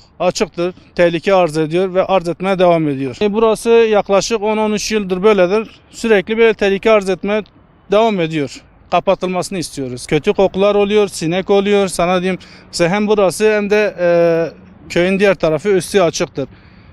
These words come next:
Hani bu şekil olmaması lazım. Böyle bir şey yapılmışsa önlemini alma-,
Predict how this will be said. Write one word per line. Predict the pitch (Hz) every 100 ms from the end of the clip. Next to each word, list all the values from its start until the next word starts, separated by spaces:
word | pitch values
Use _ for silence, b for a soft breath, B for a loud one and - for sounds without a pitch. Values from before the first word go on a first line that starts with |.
| B B -
Hani | 175 190 175 147 - - -
bu | 185 202
şekil | 196 185 214
olmaması | 214 180 151 143 -
lazım. | 151 143 147 147 156 160 - - -
Böyle | 165 190 185
bir | 160
şey | 208
yapılmışsa | 185 175 190 208 -
önlemini | 190 175 170 180 196
alma-, | 170 160 160